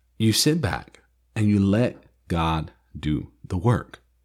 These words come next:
You know, you shouldn't have this fear of missing out. What you need to do is really just establish your plan so you have something to look at, because think about it this way. If you don't have a plan, you're actually forced to look at other people's plan.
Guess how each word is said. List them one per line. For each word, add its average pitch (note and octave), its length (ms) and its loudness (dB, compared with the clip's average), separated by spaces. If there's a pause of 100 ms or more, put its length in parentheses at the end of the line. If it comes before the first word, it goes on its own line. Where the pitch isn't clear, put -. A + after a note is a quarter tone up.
(460)
You A2+ 140 2
know, B2+ 100 6
you A#2+ 100 6
shouldn't D3 260 4
have B2+ 220 2
this A#2 160 0
fear F2 200 0
of D2+ 100 -2
missing D2 340 -6
out. - 240 -12 (460)
What A2+ 180 2
you C3 60 6
need B3 180 6
to - 80 -4
do - 220 -10 (260)
is G#2 140 -2
really A#3 240 2
just A2+ 180 2
establish A#2+ 540 2
your C#3+ 80 4
plan - 340 -10 (280)
so G2+ 120 2
you G2+ 80 6
have F#2 240 2
something A#2+ 360 0
to D#3+ 100 0
look B2+ 260 0
at, - 220 -4
because G#2+ 320 2 (400)
think F3 180 4
about G2+ 240 4
it - 80 -6
this - 240 -4
way. - 240 -8 (320)
If A#2 140 0
you A2+ 80 4
don't F#3 240 6
have D3+ 180 4
a F#2 60 2
plan, G#2 420 -2
you're B2 160 4
actually F#3+ 340 0
forced - 440 2
to G2+ 60 2
look G2+ 280 4
at A2 180 0
other A#2+ 200 2
people's - 340 -4
plan. - 300 -12